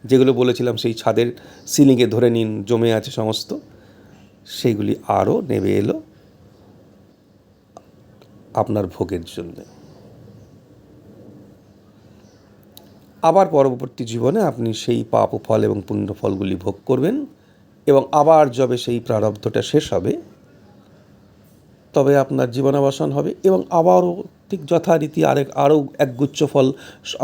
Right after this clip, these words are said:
সঞ্চিত কর্মফল থেকে আরও একগুচ্ছ স-, সঞ্চিত কর্মফল, যা পাপ ফল এবং পুণ্য ফল মিশ্রিত অবস্থায় নেমে আসবে।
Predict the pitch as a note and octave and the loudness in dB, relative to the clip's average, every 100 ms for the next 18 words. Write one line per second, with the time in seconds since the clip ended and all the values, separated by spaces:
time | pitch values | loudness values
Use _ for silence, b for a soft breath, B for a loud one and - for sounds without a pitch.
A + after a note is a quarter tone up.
0 | C#3 - C#3 B2+ C#3+ C#3 B2+ B2+ B2+ B2 | -4 0 2 2 -2 0 2 0 0 -2
1 | B2+ A#2+ - C#3 C3+ A#2+ A#2+ A2+ C#3 - | -2 -2 0 2 2 0 -4 -8 -8 -10
2 | - b b b - - - - C3 A#2 | -16 b b b -20 -10 -8 -2 -2 -2
3 | A#2+ A#2+ A#2+ A#2 A2 B2 A2+ b b - | -4 0 0 0 -2 -4 -4 b b 0
4 | B2+ A#2 B2+ B2 C3 A#2+ B2 A#2+ A#2+ A#2 | 2 2 0 -2 -2 -2 0 0 -2 -4
5 | B2 B2 A#2 A#2 C3 C3+ - A#2 A2+ A2 | -2 -2 0 0 2 0 -4 -2 0 -2
6 | - - A#2 b b - B2 A#2+ A#2+ A#2 | -6 -8 -8 b b -6 -4 -2 -4 -6
7 | - | -12